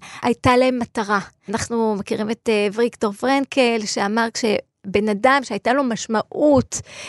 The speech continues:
או בן אדם לחיות עבורו, אז לאומנים הייתה משימה. כלומר, הם מבינים שאם הם לא ישרדו,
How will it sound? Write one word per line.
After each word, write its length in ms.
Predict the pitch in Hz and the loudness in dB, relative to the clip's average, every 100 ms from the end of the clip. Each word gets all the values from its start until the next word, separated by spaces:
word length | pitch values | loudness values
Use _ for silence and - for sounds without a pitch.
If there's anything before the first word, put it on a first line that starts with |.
| - | 2
או 140 | 226 | 4
בן 220 | 190 233 226 | 6 4 4
אדם 380 | 202 240 330 320 | 0 0 2 0
לחיות 500 | 254 - 254 269 320 | 0 2 4 4 2
עבורו, 460 | 247 220 208 185 - - - | -2 -2 0 0 -2 -8 -4
אז 120 | 214 | 2
לאומנים 500 | 240 247 302 330 370 | 4 4 4 2 2
הייתה 280 | 254 - 247 | 2 2 0
משימה. 640 | 277 233 - 220 214 214 185 - - - - | 0 -4 -2 0 2 2 0 -6 -18 -16 -6
כלומר, 220 | 254 262 262 | -2 0 2
הם 120 | 254 | 4
מבינים 640 | 254 208 269 285 339 359 381 | 4 4 2 4 4 4 4
שאם 600 | 370 - - - 302 320 339 - - | 4 4 2 0 -2 0 -2 -4 0
הם 260 | 302 320 311 269 | 2 4 4 6
לא 180 | 285 | 4
ישרדו, 920 | 302 302 - - 233 226 190 240 285 | 4 0 -2 -2 0 0 2 2 2